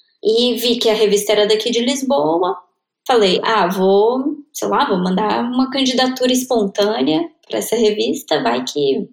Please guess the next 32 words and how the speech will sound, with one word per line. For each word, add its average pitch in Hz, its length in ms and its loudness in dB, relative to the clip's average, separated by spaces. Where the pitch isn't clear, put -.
tão 220 160 -2
precisando 190 540 -2
de 190 100 -4
uma 196 60 0
estagiária, 180 960 -2
não 202 140 -2
sei, - 220 -8
né?" 226 120 -8
Acabou 269 520 2
que 233 460 0
tavam 208 280 0
precisando. 226 760 0
Eu 202 180 4
soube 202 440 2
anos 233 340 2
depois 202 640 0
que 208 200 2
na 202 260 2
mesma 233 280 0
semana 233 400 -2
que 208 120 -2
eu 208 40 0
mandei 202 240 2
o 196 60 2
e-mail, 196 640 0
uma 208 220 0
designer 190 480 0
da 196 60 0
revista 196 520 -2
tava 190 600 0
se 180 160 -6
afastando. 202 880 -2